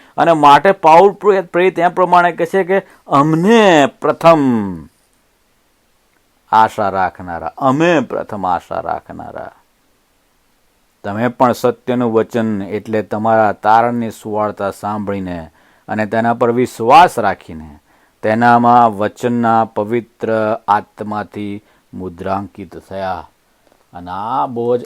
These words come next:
અગત્યની વસ્તુ છે. કોઈ એમ કહેશે કે જગતના મંડાણની અગાઉ વિશ્વાસ કરનારને પસંદ કરવામાં આવ્યા છે, તો મારે સુવાર્તા પ્રગટ કરવાની શી જરૂર છે?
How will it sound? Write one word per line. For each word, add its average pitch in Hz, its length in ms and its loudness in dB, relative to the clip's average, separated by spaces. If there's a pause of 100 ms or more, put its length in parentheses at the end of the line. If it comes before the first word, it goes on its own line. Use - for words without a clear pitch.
અગત્યની 98 600 -18
વસ્તુ 87 420 -18
છે. - 200 -20 (1080)
કોઈ 139 520 -4
એમ 131 220 -8
કહેશે 139 460 -6
કે 135 180 -8
જગતના 135 560 -8
મંડાણની 135 720 -6
અગાઉ 139 420 -2
વિશ્વાસ 139 600 -6
કરનારને 143 500 -6
પસંદ 139 480 -8
કરવામાં 143 600 -2
આવ્યા 147 260 0
છે, 156 360 0 (460)
તો 151 120 2
મારે 123 520 2
સુવાર્તા 143 720 -2
પ્રગટ 143 520 -4
કરવાની 143 480 -4
શી 156 340 -10
જરૂર 160 360 0
છે? 117 380 -6